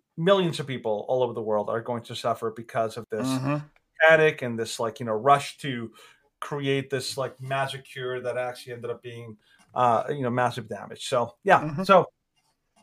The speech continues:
Speaker 2: Yeah.
Speaker 1: like I said, I no longer recommend the va-, vaccine to anyone.
Speaker 2: Yeah.
Speaker 1: If anybody asks me, no, don't even bother. Not only are there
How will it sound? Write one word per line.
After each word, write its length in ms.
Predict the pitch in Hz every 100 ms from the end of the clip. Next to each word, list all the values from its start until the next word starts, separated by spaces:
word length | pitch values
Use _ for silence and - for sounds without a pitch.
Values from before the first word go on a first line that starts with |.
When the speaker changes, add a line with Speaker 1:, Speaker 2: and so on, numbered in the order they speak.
| _ - -
Speaker 2:
Yeah. 100 | 190
Speaker 1:
like 100 | 190
I 60 |
said, 280 | 196 196 170 - -
I 180 | 185 208
no 160 | 220 220
longer 720 | 208 202 190 196 185 185 _ _ _ _
recommend 500 | 165 175 175 170 165
the 80 | 160
va-, 260 | 156 147 - 139
vaccine 440 | 160 160 - 151 - 165 _
to 240 | - 160 -
anyone. 520 | 156 139 131 107 107 - _ _ _ -
Speaker 2:
Yeah. 140 | - -
Speaker 1:
If 180 | 143 160
anybody 340 | 165 175 170
asks 240 | 156 156
me, 240 | 170 160 -
no, 360 | 143 135 113 - _ _ _ -
don't 280 | 147 143 -
even 280 | 143 123 113
bother. 480 | 156 180 175 165 165 _ _
Not 220 | 131 139
only 260 | 151 143 147
are 160 | 139 135
there 360 | 135 131 -